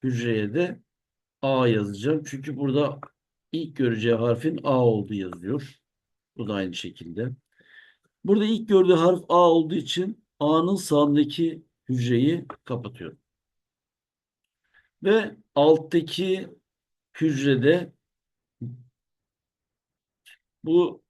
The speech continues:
en sağdaki sütunda A harfi çıktı. Ve bir hücre kapandı. Geriye zaten iki hücre kaldı ve iki tane harf kaldı.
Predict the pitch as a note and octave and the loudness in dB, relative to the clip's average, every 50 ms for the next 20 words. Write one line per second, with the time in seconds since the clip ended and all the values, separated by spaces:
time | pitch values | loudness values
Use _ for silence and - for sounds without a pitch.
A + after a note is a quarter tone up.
0 | - D#3 F3+ G3+ G#3 G3+ F#3+ - D3+ C#3+ C3+ A#2+ A#2+ A#2 A#2+ - A#2+ A#2+ - - | -2 0 0 2 0 -2 -2 0 0 2 2 2 0 -4 -6 -8 -12 -14 -14 -16
1 | _ - D#3 C#3 A#2+ G#2+ G#2 G#2+ A2+ A#2+ B2 - - _ _ _ _ _ _ _ | _ -6 -2 0 0 0 0 -2 -4 -4 -8 -12 -16 _ _ _ _ _ _ _
2 | _ _ - D#3+ F3 F#3 F3 E3 D#3 D3 C#3 B2 C#3+ - - - - B2 - - | _ _ 2 4 6 6 6 6 6 6 6 4 2 -8 -8 -6 -8 -8 -8 -10
3 | - - G2 E2 - _ _ _ _ _ _ _ _ _ _ _ _ _ _ _ | -12 -12 -12 -12 -14 _ _ _ _ _ _ _ _ _ _ _ _ _ _ _
4 | _ - - F#3+ F#3 F#3 D#3 G#3 G#3 E3+ D#3 D3+ D3 C3 D3+ F#3 E3 - C#3 B2+ | _ -4 -2 -2 0 0 0 0 0 0 0 -2 -2 0 0 0 0 0 -2 -2
5 | C3 A#2+ A#2+ A2 G2+ F#2 F2+ G#2+ C#3+ E3+ F#3 G3 F#3+ D#3+ D3+ D#3 D3 E3+ D#3+ C#3+ | 0 0 0 0 -2 -4 -2 0 2 4 6 6 6 6 4 4 2 2 0 0
6 | B2 - B2+ B2+ B2 A2+ G#2 G2 - - A2+ A#2 C3+ F3 F3+ F#3 F3+ F3 - - | -2 -2 -4 -2 -2 -4 -6 -6 -4 -2 -2 -2 0 2 2 2 0 0 -4 -6
7 | - - - C#3 C#3 D3 D3 C#3+ B2+ B2 B2 - A2 F#2 F2 E2+ E2 D#2+ - | -6 -4 0 2 2 2 2 2 0 0 -2 -6 -6 -6 -6 -6 -10 -14 -18